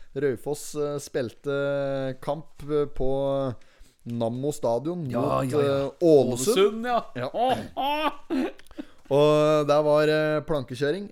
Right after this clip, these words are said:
Speaker 1: Vi, eh, overkjørte Ålesund fire to der, og vi fikk med oss,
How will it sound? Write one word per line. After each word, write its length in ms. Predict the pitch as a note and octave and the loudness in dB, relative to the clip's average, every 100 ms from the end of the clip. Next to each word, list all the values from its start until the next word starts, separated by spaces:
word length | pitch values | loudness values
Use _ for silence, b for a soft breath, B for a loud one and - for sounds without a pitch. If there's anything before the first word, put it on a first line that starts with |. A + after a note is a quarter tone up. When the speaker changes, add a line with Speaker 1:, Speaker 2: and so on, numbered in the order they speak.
| - | -10
Speaker 1:
Vi, 160 | B2 C#3+ | -8 -4
eh, 320 | D#3 D3+ D3+ - | -4 -4 -6 -8
overkjørte 800 | - C3 G#2 G#2 G2+ B2+ C3 C3 | -2 0 0 -4 -6 -6 -4 -2
Ålesund 480 | C#3+ G#2+ B2+ D3+ B2 | -2 -2 -8 -10 -12
fire 380 | - C#3+ A#2 A#2 | -16 -10 -4 -4
to 180 | D3 C3 | -4 -2
der, 220 | D#3 A3 - b b b | 0 -2 -6 b b b
og 100 | B2 | -8
vi 140 | B2+ C#3 | -8 -6
fikk 260 | B2 - | -6 -6
med 140 | A#2 D3 | -4 -4
oss, 260 | - - | -6 -18